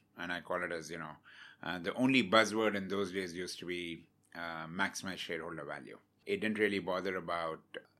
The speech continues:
the employee or the customer. And it basically said that if an organization was to be respected, it had to be the number one in, in the markets it was operating.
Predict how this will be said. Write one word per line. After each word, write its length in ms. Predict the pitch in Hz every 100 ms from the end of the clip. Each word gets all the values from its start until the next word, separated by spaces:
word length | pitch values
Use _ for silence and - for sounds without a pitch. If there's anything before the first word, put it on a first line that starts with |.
| - 85
the 160 | 90 95
employee 640 | 87 104 104 135 143 - _ _ _ -
or 140 | 107
the 100 | 104
customer. 640 | 98 104 - 107 104 101 98 - - - - -
And 160 | 90 98
it 100 | 92
basically 460 | 113 131 127 131 104
said 500 | - 110 95 82 71 -
that 420 | 104 101 98 95 - - _ _ _ _ _ -
if 200 | 120 127
an 120 | 127
organization 640 | 117 123 131 127 117 117 110
was 200 | 110 -
to 100 | 107
be 120 | 98
respected, 880 | 95 - 131 131 139 131 127 110 -
it 160 | 104 98
had 220 | 110 107
to 80 | 107
be 120 | 104
the 120 | 101
number 260 | 101 101 98
one 240 | 117 123
in, 300 | 123 113 -
in 120 | 113
the 60 | 104
markets 440 | 104 107 113 107
it 100 | 98
was 140 | 98 92
operating. 680 | 113 123 117 110 107 104